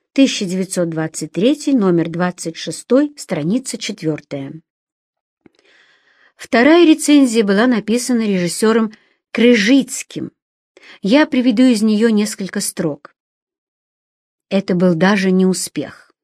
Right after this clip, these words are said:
Скорее, какой-то бешеный фурор, необычайная сенсация. Битком набитый театр. Публика неистовствовала,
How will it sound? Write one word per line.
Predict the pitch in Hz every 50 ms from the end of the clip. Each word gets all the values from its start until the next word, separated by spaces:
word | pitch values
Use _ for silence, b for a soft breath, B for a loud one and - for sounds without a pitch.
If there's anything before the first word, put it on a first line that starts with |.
| _ _ _ _ _ _ _ B B B B
Скорее, | B - - - 190 170 196 208 208
какой-то | 208 190 175 - 214 214 208 214 190
бешеный | 170 170 208 233 - - 214 208 202 196
фурор, | - - 214 196 208 240 254 202 - - _ _ _ _ _ _ _ _ _
необычайная | - 180 170 160 165 165 165 165 - - 202 196 196 196 190 190 185 185 - - _
сенсация. | - - - 208 196 185 190 - 269 240 - - - - - 160 - 165 - _ _ _ _ _ _ _ _
Битком | - 156 170 254 240 - - - - 247 277 311 320 302 294
набитый | 277 269 233 202 220 233 226 226 214
театр. | 202 - - 190 170 160 156 - - 165 _ _ _ _ B B B B B B B B -
Публика | 269 277 277 214 220 226 226 - 233 214 214 B B B
неистовствовала, | B 214 220 247 277 302 285 285 - - 175 165 - - - - 185 175 170 170 165 160 160 170